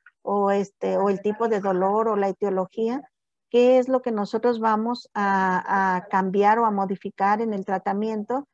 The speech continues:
día a día para nosotros entonces controlar el dolor por cáncer.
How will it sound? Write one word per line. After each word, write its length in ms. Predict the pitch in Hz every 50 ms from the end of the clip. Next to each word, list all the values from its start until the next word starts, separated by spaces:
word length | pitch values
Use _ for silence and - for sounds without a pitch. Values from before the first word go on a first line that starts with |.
| _ _ _
día 380 | 202 185 214 220 233 240 240 226
a 40 | 214
día 380 | 196 214 214 220 233 240 240 -
para 220 | 214 202 196 196
nosotros 500 | 190 185 185 - - 214 208 - 233 233
entonces 480 | 220 208 190 - 196 202 190 233 233 -
controlar 640 | - 208 196 190 - 190 185 185 190 196 202 214 -
el 180 | - 214 190 180
dolor 320 | 190 180 180 185 180 180 -
por 180 | 190 156 160 -
cáncer. 420 | - 170 170 170 165 - - -